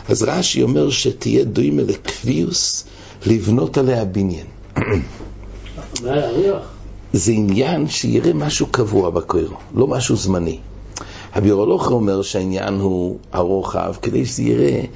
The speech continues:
Speaker 1: שלא ייפול ברוח, לא סתם יהיה משהו קלוש. אבל ברש"י כתוב שתהיה דומה לקביעות, צריך פה שזה יהיה נראה כקביעות.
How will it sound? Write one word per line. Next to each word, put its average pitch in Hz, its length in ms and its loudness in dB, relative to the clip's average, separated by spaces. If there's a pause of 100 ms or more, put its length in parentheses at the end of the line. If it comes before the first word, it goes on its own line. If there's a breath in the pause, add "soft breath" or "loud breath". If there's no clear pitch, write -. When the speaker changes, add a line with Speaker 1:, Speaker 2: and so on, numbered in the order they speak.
(160 loud breath)
Speaker 1:
שלא 120 240 2
ייפול 139 280 2
ברוח, 107 640 0
לא 113 80 2
סתם 107 300 0
יהיה 98 100 2
משהו 98 360 -4
קלוש. - 540 -2 (520 loud breath)
אבל 95 160 2
ברש"י 117 440 2
כתוב 160 360 2
שתהיה - 260 2
דומה 135 300 2
לקביעות, - 1000 -4 (340 loud breath)
צריך - 320 2
פה 175 120 4
שזה 113 220 2
יהיה 123 120 6
נראה 131 260 2
כקביעות. - 760 -6